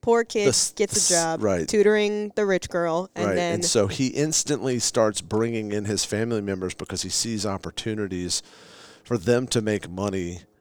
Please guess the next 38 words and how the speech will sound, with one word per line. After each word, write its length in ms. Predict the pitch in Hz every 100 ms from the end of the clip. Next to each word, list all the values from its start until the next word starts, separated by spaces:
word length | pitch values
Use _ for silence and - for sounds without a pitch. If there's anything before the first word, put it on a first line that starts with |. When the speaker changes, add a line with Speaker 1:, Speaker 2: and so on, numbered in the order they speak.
| _
Speaker 2:
off 260 | 95 92 -
of 280 | 90 80 69
the 320 | 87 85 82
rich 300 | - 95 87
family. 280 | - 78 -
Speaker 1:
But 160 | 196 -
by 160 | 196 196
taking 480 | - 226 214 202
out 200 | 185 180 - -
other 240 | 185 180
people, 420 | 180 170 - - _ _ _
except 300 | 190 - 269
for 80 | 254
the 80 | 196
sister. 420 | - 131 - - -
The 80 | 190
sister 560 | 254 262 262 247 233 - -
made 160 | 202
her 80 | 202
own 180 | 190 175
job, 320 | 165 156 151 -
but 220 | 165 165
Speaker 2:
Yeah, 100 | 113
the 120 | 110
sister 380 | 113 139 147 170
made 180 | 165 160
Speaker 1:
he, 60 | 160
Speaker 2:
her 60 |
own 200 | 131 113
job. 340 | 92 87 87 104
Speaker 1:
but 120 | 185
he 100 | 202
took 220 | - 214
out 140 | 208 185
the 100 | -
driver 680 | 185 190 214 226 226 220 - -
and 220 | 180 170
the, 260 | 170 165